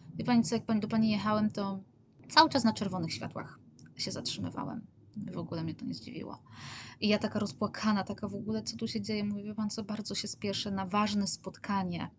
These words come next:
Nie wiem, jakoś sobie tak wyobraziłam, że to może będzie wyglądało jak w amerykańskich filmach, że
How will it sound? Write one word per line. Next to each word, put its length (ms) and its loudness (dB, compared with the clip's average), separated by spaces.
Nie 300 0
wiem, 120 0
jakoś 180 -4
sobie 80 -6
tak 100 -2
wyobraziłam, 480 -2
że 100 -6
to 100 -8
może 180 -2
będzie 180 -2
wyglądało 260 -2
jak 120 -2
w 40 -4
amerykańskich 560 -4
filmach, 440 0
że 420 -4